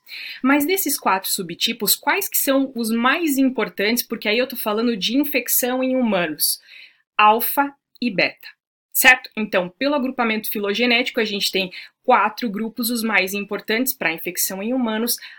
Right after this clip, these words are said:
alfa e beta. Com relação à estrutura desse vírus, ele é formado por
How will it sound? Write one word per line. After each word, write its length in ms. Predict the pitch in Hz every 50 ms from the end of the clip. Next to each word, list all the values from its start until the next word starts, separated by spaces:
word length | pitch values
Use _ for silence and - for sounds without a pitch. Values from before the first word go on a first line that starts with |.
| - _
alfa 540 | - 226 220 214 220 220 - - 247 247 - _ _ - -
e 80 | 226
beta. 400 | 190 165 165 147 143 _ _ - - _ _ _ _ _ _ _ _ _ - - _ _ _ _ _ _
Com 140 | - 339 403
relação 640 | - 359 349 302 277 - - - 208 175 151 143 - _ _ -
à 140 | - - 240
estrutura 760 | 269 262 - - - - 269 240 240 - - 285 302 285 233
desse 380 | 185 170 175 175 - - - 156
vírus, 760 | 143 - - 185 190 180 160 143 - - - - - - _ _ _ _ _ - - - - - - - -
ele 300 | - 294 320 311 262 233
é 80 | 208 208
formado 600 | - - 196 185 185 185 185 180 175 175 175 175
por 280 | - - 220 220 214